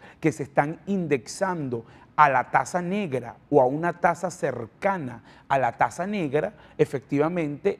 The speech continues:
no están siendo recogidos o la velocidad con lo que eso está sucediendo no está siendo recogida por las mediciones del Banco Central de Venezuela. Ese es un primer el, eh, elemento.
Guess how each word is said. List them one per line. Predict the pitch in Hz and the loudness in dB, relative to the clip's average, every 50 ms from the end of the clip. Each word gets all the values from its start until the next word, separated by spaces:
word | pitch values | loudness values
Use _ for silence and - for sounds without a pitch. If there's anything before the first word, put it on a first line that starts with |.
| - - | -6 -8
no | 160 151 151 151 | -4 -2 -2 -2
están | 147 - - 170 170 156 | -2 -2 -2 -2 -2 -4
siendo | 160 - 208 226 247 240 220 190 | -8 -8 -8 -6 -4 -2 0 2
recogidos | 160 156 143 - - 135 120 127 202 214 202 160 143 - - - - - | 2 2 0 0 -2 -6 -4 -4 -4 -4 -4 -4 -6 -8 -10 -16 -2 2
o | - 156 156 | 2 4 4
la | 143 139 135 | 4 2 2
velocidad | 139 139 135 135 131 - - - 135 135 151 190 208 202 180 - - - - - | 2 0 0 -2 -2 -4 -8 -10 -6 -4 0 2 2 2 0 -2 -8 -20 -14 -4
con | - 156 147 127 135 135 | 0 0 0 2 2 2
lo | 135 131 135 | 0 0 0
que | 143 | -2
eso | 127 - 170 | -6 -4 -6
está | 160 - - - 170 160 165 | -10 -4 2 4 4 4 4
sucediendo | - - 175 - 196 196 196 180 165 147 135 131 139 151 160 - - - - - - | 0 -6 -6 -4 -2 -2 0 0 -2 -2 -2 -2 -4 -6 -6 -8 -10 -20 -16 -8 -4
no | 151 160 175 165 | -2 0 0 0
está | 139 - - 170 | 0 -2 -4 -6
siendo | - - 196 226 226 214 175 151 | -4 -6 -6 -6 -4 -2 0 0
recogida | 135 139 170 208 196 - - 131 113 131 165 160 147 135 139 139 - - - - - | 0 2 0 -2 -2 -2 -6 -6 -6 -6 -6 -4 -4 -4 -4 -6 -10 -16 -20 -6 0
por | - 170 139 | 2 2 4
las | 143 131 113 | 2 0 -4
mediciones | 131 135 135 131 127 - - 240 240 240 190 143 | -4 -4 -4 -4 -6 -6 -6 -4 -4 -4 -4 -4
del | 131 131 127 | -4 -4 -4
Banco | 123 123 120 110 - 127 | -4 -4 -4 -6 -10 -12
Central | - 131 127 113 127 123 120 120 120 - - | -10 -12 -10 -8 -6 -6 -6 -6 -8 -10 -4
de | 120 131 123 | -2 -2 -2
Venezuela. | 120 113 123 117 - - - 80 - - - - | -2 -4 -10 -12 -16 -16 -16 -16 -16 -18 -8 -4
Ese | 147 160 156 165 | -4 -4 -2 -2
es | 208 165 180 | -4 -4 -4
un | 185 175 151 | -4 -4 -4
primer | 180 175 170 156 143 139 143 147 - - | -4 -4 -2 -2 0 -2 -2 -4 -4 -2
el, | 147 147 139 135 135 127 - - | -2 0 0 -2 -4 -6 -10 -10
eh, | - 127 120 117 120 120 110 - | -8 -8 -8 -8 -10 -12 -12 -10
elemento. | 117 113 110 113 120 113 - - - - - | -10 -10 -10 -12 -14 -16 -20 -20 -20 -20 -20